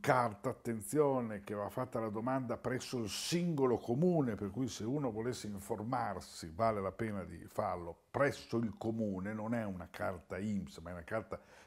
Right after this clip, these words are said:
che viene gestita e le domande vengono fatte ai singoli comuni,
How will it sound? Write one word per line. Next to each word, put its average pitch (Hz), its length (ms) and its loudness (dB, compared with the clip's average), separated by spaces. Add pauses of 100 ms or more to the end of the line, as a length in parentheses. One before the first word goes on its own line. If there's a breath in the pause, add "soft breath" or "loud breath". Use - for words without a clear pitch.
(160 loud breath)
che 90 80 -6
viene 110 380 -2
gestita 98 580 -4
e 92 40 -4
le 87 100 -8
domande 107 360 -4
vengono 87 280 -10
fatte - 260 -6
ai 90 60 -8
singoli 127 400 -4
comuni, 147 440 0